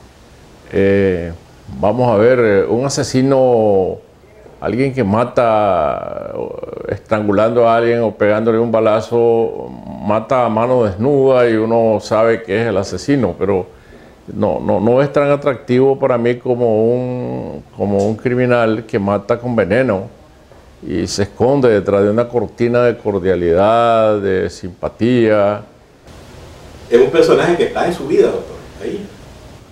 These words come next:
Speaker 1: Eh, sí, es parte de, de, de mi trabajo novelístico, lo cono-, llegué a conocerlo muy bien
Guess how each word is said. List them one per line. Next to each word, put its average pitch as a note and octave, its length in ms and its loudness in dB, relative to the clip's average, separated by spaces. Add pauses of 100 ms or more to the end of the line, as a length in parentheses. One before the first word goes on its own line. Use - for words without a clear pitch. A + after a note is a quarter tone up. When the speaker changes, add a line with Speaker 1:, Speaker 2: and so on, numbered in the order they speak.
(200)
Speaker 1:
Eh, G2+ 240 2
sí, G#2+ 420 0
es G2+ 120 -2
parte A2 440 -2
de, A#2+ 580 4
de, G2+ 300 -2
de G2+ 100 -4
mi G2+ 140 -6
trabajo G#2+ 720 0
novelístico, A2+ 760 -2
lo G#2 140 -2
cono-, F#2 300 -4
llegué G#2 320 2
a G#2+ 80 0
conocerlo G#2+ 540 -2
muy A2+ 360 0
bien G2 420 -2